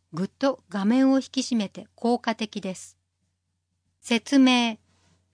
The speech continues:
桜が満開の石垣の上で、人々が腰を下ろしてお花見をしています。二枚目、国分寺市長賞。桜満開の公園で、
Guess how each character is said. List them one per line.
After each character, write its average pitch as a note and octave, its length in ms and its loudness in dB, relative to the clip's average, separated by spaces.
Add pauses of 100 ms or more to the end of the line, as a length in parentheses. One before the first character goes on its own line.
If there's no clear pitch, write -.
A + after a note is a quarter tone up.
(140)
桜 C4+ 460 0
が C4+ 120 2
満 B3+ 260 2
開 A#3 280 0
の A3 240 0
石 A3 320 -2
垣 B3 320 0
の A#3 180 2
上 A3 180 -2
で、 F3+ 220 -8 (240)
人 - 260 -2
々 A3+ 300 -2
が F3 180 -6
腰 C#4 360 -2
を C#4 100 4
下 C#4 60 2
ろ C4+ 160 2
し - 120 -10
て F3 300 -8 (160)
お F#3 80 -12
花 B3+ 320 4
見 B3+ 180 4
を A#3+ 120 0
し - 120 -10
て A3 140 -2
い G#3 100 -2
ま F#3+ 200 -4
す。 - 260 -18 (1300)
二 A3 120 4
枚 C4 240 4
目、 A#3+ 240 0 (640)
国 C4 320 -2
分 D#4 220 4
寺 C#4 220 -4
市 - 120 -12
長 C4+ 280 0
賞。 D#3 420 -8 (1200)
桜 D4+ 460 2
満 C#4+ 260 4
開 C4 240 2
の B3 160 2
公 A3+ 340 0
園 G#3 280 0
で、 F3 220 -6